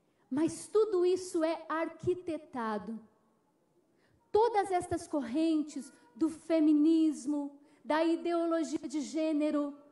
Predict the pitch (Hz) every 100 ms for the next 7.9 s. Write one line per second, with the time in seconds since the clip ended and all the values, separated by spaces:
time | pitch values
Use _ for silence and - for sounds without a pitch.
0 | _ _ _ 392 349 349 339 330 - 330
1 | 320 320 - - 349 330 330 - - 277
2 | 262 208 214 202 - _ _ _ _ 349
3 | 359 330 311 269 311 320 - 277 269 -
4 | 339 381 381 _ _ _ _ _ _ 202
5 | 254 247 - 254 233 269 330 359 349 -
6 | - _ _ _ _ _ 226 214 302 359
7 | 359 330 330 254 247 233 226 - 240